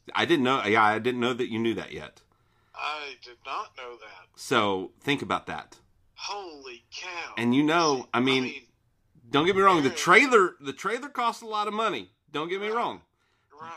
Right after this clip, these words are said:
Speaker 1: But
Speaker 2: But
Speaker 1: the second
Speaker 2: so
Speaker 1: biggest thing is gonna be this rooftop tent.
Speaker 2: So, Aaron, oh my gosh. Uh,
Speaker 1: Crazy, huh?
Speaker 2: that guy.
Speaker 1: He's awesome.
Speaker 2: I can't, I can't, s-, there's not enough words that I, I mean,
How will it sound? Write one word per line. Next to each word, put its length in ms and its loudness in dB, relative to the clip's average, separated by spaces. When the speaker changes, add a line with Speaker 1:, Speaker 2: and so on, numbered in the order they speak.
Speaker 1:
But 240 -6
Speaker 2:
But 100 -20
Speaker 1:
the 100 2
second 400 -4
Speaker 2:
so 60 -16
Speaker 1:
biggest 320 -2
thing 200 -4
is 120 -8
gonna 180 -8
be 100 -8
this 220 -10
rooftop 360 -8
tent. 180 -18
Speaker 2:
So, 180 -16
Aaron, 400 -18
oh 600 -16
my 100 -20
gosh. 600 -12
Uh, 480 -14
Speaker 1:
Crazy, 400 0
huh? 200 -2
Speaker 2:
that 300 -12
guy. 440 -12
Speaker 1:
He's 180 -4
awesome. 340 2
Speaker 2:
I 40 -8
can't, 300 -18
I 100 -10
can't, 260 -16
s-, 200 -14
there's 340 -16
not 360 -12
enough 380 -18
words 340 -18
that 100 -20
I, 280 -20
I 60 -18
mean, 200 -20